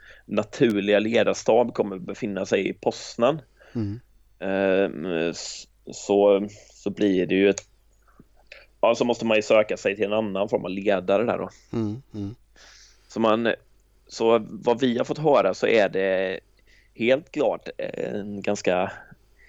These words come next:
Speaker 1: ja, men ett intressant namn som kommer vara med som, eh, delaktig ledare i Brandenburg.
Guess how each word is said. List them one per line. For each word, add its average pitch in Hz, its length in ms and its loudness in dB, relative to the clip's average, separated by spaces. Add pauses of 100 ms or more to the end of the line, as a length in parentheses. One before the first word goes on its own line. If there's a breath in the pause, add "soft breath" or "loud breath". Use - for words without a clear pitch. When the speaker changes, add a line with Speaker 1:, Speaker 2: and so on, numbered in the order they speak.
(600 soft breath)
Speaker 1:
ja, 101 100 -4
men 117 120 2
ett 120 240 -4
intressant 127 840 -2
namn 123 420 0
som 113 180 -4
kommer 104 220 -2
vara 104 120 2
med 92 300 -2
som, 95 380 -6
eh, 95 260 2 (1200 soft breath)
delaktig 107 640 2
ledare 107 560 2
i 156 320 -2
Brandenburg. 95 480 -4